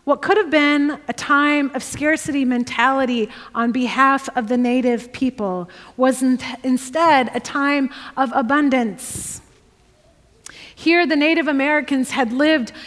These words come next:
in, on this land for over twelve thousand years, passing down survival and thriving techniques generation after generation.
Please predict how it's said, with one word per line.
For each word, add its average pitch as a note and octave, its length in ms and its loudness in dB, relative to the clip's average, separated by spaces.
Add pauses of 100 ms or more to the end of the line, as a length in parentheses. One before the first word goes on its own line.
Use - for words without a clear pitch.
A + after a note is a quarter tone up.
(120)
in, C#4 340 2
on D4 200 4
this C4+ 220 2
land C4+ 340 0
for - 200 -4
over C#4+ 260 -4
twelve C#4+ 640 0
thousand C4 760 -4
years, G#3+ 1040 -4 (880)
passing D4+ 440 0
down C#4+ 260 0
survival C4 720 -2
and A#3+ 220 -2
thriving C4 640 -2
techniques B3+ 840 -4 (280)
generation C#4+ 680 -2
after A3+ 280 -6
generation. G3 1120 -6